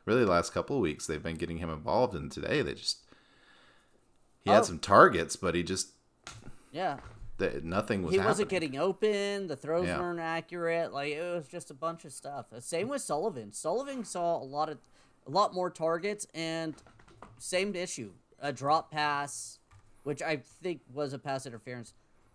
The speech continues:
Speaker 2: Refs were awful, had nothing to do with the score, just the refs were awful. There was multiple holding penalties,
Speaker 1: <laughs> Yeah.
Speaker 2: pa-, play a-, pass interferences that
Speaker 1: Yeah.
Speaker 2: should have been called that weren't.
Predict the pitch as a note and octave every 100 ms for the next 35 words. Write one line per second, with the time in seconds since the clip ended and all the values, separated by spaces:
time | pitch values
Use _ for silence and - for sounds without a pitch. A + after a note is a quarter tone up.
0 | - A3 A#3+ F#3+ D#3+ D3+ C#3 E3 C#3+ C3
1 | D#3 E3 D#3+ D#3+ D3 C3+ D3+ C#3+ C3 A2+
2 | - E3 D3+ D3 C#3 - C3+ - B2+ B2+
3 | - - _ _ _ _ B2+ C3 G2 A#2
4 | - G#2+ G2+ A#2 A#2 A#2+ D3+ D3 B2+ A#2
5 | C3 B2+ C#3 C3+ B2 C3+ C3 B2+ C3 C3
6 | A#2+ C3 C#3 - - - E3+ E3+ D#3+ D3+
7 | C#3+ - - D#3 D#3 D3+ D3 C#3+ D3+ C#3+
8 | C#3 C3+ A#2+ - - D3 C3 B2+ G#2 A#2+
9 | A#2 A2 A2 G2+ A2 A#2